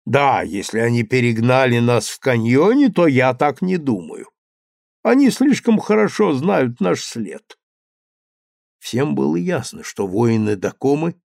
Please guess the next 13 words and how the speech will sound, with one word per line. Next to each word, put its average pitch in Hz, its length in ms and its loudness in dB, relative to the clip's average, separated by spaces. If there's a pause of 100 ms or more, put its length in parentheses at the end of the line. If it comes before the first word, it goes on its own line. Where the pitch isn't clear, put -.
(160)
могут 135 440 2
вскоре 139 540 0
присоединиться 123 1160 0
к 123 100 -4
главному 123 720 2
вождю. 107 500 -4 (800)
Опасения 185 1040 2
этого 180 480 2
были 170 240 2
видны 156 540 4
на 165 160 2
лицах 135 500 2
всех. - 640 -12